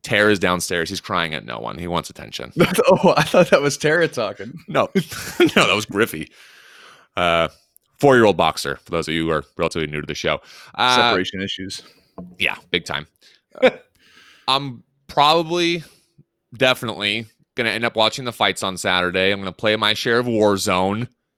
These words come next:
Speaker 1: I'm working on my sniper game right now. There's nothing more satisfying than sniping dudes.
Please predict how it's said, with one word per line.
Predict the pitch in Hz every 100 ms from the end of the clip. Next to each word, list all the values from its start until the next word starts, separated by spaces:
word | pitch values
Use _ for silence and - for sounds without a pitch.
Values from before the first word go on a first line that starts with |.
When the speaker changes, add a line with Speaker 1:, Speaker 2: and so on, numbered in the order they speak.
| _ _ -
Speaker 1:
I'm | 113
working | 113 - 120
on |
my | 104
sniper | 92 104 95 98
game | 80 76
right | 71 65
now. | 69 65
There's | 95 104
nothing | 127 123 117
more | 101
satisfying | 95 92 82 - 80 76 76
than | 78
sniping | - 76 73 71
dudes. | 67 65 - -